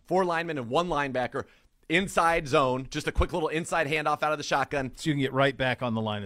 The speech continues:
Speaker 2: You can't spread out.
Speaker 1: Two things.
Speaker 2: Yeah.
Speaker 1: One, you're probably gonna get five to six yards out of that, was, would be my guess.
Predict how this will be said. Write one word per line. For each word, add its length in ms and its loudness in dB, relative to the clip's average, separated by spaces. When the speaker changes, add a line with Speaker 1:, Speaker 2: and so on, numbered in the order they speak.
Speaker 2:
You 100 -8
can't 380 -2
spread 360 -4
out. 200 -4
Speaker 1:
Two 180 0
things. 340 -4
Speaker 2:
Yeah. 60 -10
Speaker 1:
One, 380 4
you're 160 0
probably 400 4
gonna 160 -2
get 180 -2
five 360 -2
to 60 -8
six 280 -6
yards 280 2
out 140 -6
of 60 -8
that, 200 -4
was, 200 -4
would 160 -6
be 100 -2
my 200 -4
guess. 400 -4